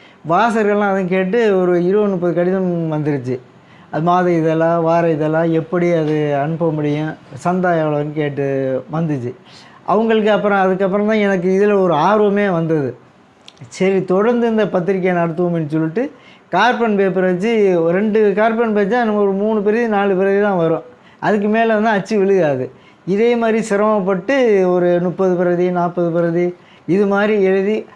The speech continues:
அ-, அட்டையை மட்டும் வாட்டர் கலர்ல போட்டு எல்லாருக்கும் போட்டு, அப்போ வந்து இந்த ஜெராக்ஸ் மிஷின், அ, அறிமுகமாகாத காலம்.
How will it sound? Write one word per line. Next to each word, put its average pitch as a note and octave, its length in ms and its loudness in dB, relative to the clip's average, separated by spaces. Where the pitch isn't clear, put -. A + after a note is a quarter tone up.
அ-, F3 200 2
அட்டையை F#3+ 400 0
மட்டும் G3+ 400 0
வாட்டர் F#3 420 2
கலர்ல F3 420 0
போட்டு F3 280 0
எல்லாருக்கும் E3 540 0
போட்டு, E3 380 -2
அப்போ A3+ 340 0
வந்து A#3 260 0
இந்த G3+ 320 2
ஜெராக்ஸ் G#3 500 0
மிஷின், F#3 300 0
அ, C3 320 -4
அறிமுகமாகாத F3+ 840 0
காலம். C3 320 -2